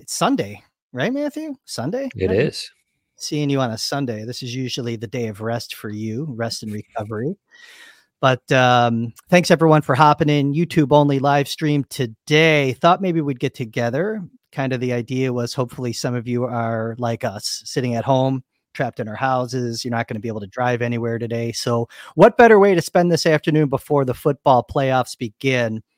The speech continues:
Speaker 1: than sitting here with Matthew Fairburn from The Athletic and I? So just formal introduction.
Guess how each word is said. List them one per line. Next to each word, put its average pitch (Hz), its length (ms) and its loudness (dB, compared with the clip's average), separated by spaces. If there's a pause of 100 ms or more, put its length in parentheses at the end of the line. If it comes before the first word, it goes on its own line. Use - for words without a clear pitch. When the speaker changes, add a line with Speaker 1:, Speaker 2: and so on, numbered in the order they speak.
(640)
Speaker 1:
than 123 200 2
sitting 131 300 -2
here 127 240 0
with 117 220 -4
Matthew 127 400 0
Fairburn 123 420 -2
from 123 160 -4
The 113 120 -4
Athletic 135 420 -2
and 127 100 -2
I? 127 240 0
So 131 460 -2
just - 260 -12
formal 123 300 -2
introduction. 127 580 -6